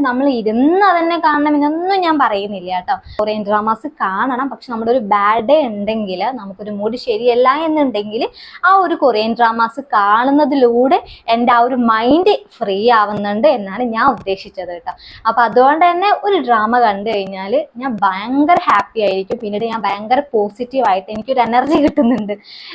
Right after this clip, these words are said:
എനർജി കിട്ടുന്നുണ്ട് ട്ടോ. അപ്പൊ അതുകൊണ്ടാണ് എനിക്ക് കൊറിയൻ ഡ്രാമാസ് കാണാനായിട്ട് ഭയങ്കര ഇഷ്ടാണ്. മെയിൻ ആയിട്ട് സ്റ്റോറി ലൈൻ സൂപ്പർബ് ആയിരിക്കും. കാരണം ഇതിൽ ഓരോ ഡയറക്ടർമാരായിക്കോട്ടെ, റൈറ്റേഴ്സ് ആയിക്കോട്ടെ,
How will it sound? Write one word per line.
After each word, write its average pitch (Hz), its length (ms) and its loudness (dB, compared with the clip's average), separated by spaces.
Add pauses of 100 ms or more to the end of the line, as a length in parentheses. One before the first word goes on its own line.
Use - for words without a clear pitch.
(640)
എനർജി 294 380 4
കിട്ടുന്നുണ്ട് 214 480 2 (120)
ട്ടോ. 175 80 0 (320)
അപ്പൊ 262 200 0
അതുകൊണ്ടാണ് 285 560 2
എനിക്ക് - 220 -4
കൊറിയൻ 208 280 0
ഡ്രാമാസ് 226 360 -4 (100)
കാണാനായിട്ട് 202 520 -6 (100)
ഭയങ്കര 247 540 -2 (120)
ഇഷ്ടാണ്. 185 500 -6 (460)
മെയിൻ 302 260 2 (100)
ആയിട്ട് 233 340 -4 (320)
സ്റ്റോറി 233 520 2 (100)
ലൈൻ 220 180 0 (200)
സൂപ്പർബ് 220 640 2
ആയിരിക്കും. 180 360 -10 (100)
കാരണം 190 340 -2 (520)
ഇതിൽ 269 140 -2 (120)
ഓരോ 254 240 2 (100)
ഡയറക്ടർമാരായിക്കോട്ടെ, 202 1600 -2 (540)
റൈറ്റേഴ്സ് 285 720 0
ആയിക്കോട്ടെ, 190 540 -6